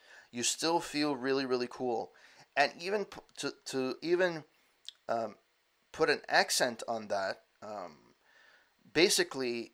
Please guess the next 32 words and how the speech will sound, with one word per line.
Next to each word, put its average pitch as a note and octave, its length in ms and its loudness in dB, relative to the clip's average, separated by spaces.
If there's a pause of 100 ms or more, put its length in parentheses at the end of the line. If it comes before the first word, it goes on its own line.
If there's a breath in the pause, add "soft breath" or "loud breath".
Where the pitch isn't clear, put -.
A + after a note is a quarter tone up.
(120)
I C3 120 4
played F3+ 240 2
the E3 60 -2
D C#3+ 160 2
L C#3 120 10
C, A#2 480 0
and A2+ 120 -6
the A#2 40 -4
D C#3 160 0
L D#3 120 8
C, D3 200 2
The B2+ 140 -2
Two C3 160 -8
Colonels, A2+ 520 -2
is A2+ 140 -6
a B2+ 80 2
very, D#3 540 10
very C3+ 400 4
short B2+ 420 2
game. G2+ 300 -10 (1000)
It's E3 300 -2
super C#3+ 440 0
short. A2 340 -2 (360 soft breath)
It's - 80 -8
like A#2 160 -2
two C3+ 480 -2
and B2 80 2
a A#2+ 40 2
half B2 220 6
hours, D3 300 6
I D#3 80 0
think. F3+ 260 -8